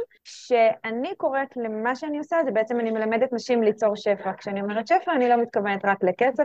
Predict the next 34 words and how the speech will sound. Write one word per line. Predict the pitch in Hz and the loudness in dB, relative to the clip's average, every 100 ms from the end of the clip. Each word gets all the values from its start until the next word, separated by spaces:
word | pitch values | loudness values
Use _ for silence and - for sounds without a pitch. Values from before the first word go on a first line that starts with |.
| - | -2
כמובן | 214 202 190 202 | -2 -2 -2 -4
שכסף | 202 202 202 196 | -2 -2 0 -2
זה | 185 180 175 - | 0 2 2 0
אחלה | 190 - 196 | -4 -2 -4
שפע | 190 190 | -4 -8
שיש, | 190 196 427 - _ - _ - | 0 4 4 0 _ -20 _ -2
אבל, | 214 208 208 208 | 0 4 4 6
אה, | 208 202 202 | 4 2 -4
שפע | 208 294 339 | -6 -4 -4
זה | 311 294 277 | -4 -4 -4
שפע | 320 320 | -4 -4
מכל | 302 302 285 | -4 -2 -2
דבר | 285 | -2
שאנחנו | 277 285 277 262 | -4 -6 -4 -4
רוצות | 269 294 294 | -2 -4 -4
יותר | 285 311 | -2 -2
ממנו, | 320 262 196 185 | 2 0 0 -2
אם | 185 | -2
זה | 196 | -4
שפע | 208 208 208 | -6 -6 -4
אהבה, | 190 196 330 359 | -4 -2 -2 -2
זה | - 214 | -6 -8
שפע, | 208 208 - 220 208 208 - - _ | -4 -6 -2 -4 -4 -8 -20 -20 _
אה, | 202 190 | -2 -2
הצלחה, | 196 202 202 302 381 | -4 -4 -2 -2 -2
שפע | 247 220 220 | -2 -2 -2
בריאות, | 196 196 196 311 415 262 | -2 -2 0 0 0 -4
שפע | - 226 208 - 202 | -2 0 0 -2 -2
חברים, | 196 208 190 196 214 392 370 247 | -2 -8 -4 -4 -2 -2 2 0
שפע, | 214 - 214 - - 214 208 202 202 196 196 202 196 202 196 196 185 | 0 0 0 0 0 0 0 -4 -2 -2 -2 -4 -6 -8 -6 -8 -2
כל | 226 | 0
מיני | 214 202 | 0 -2
דברים | 180 190 185 | -2 0 0
כאלה. | 190 156 - | 4 2 2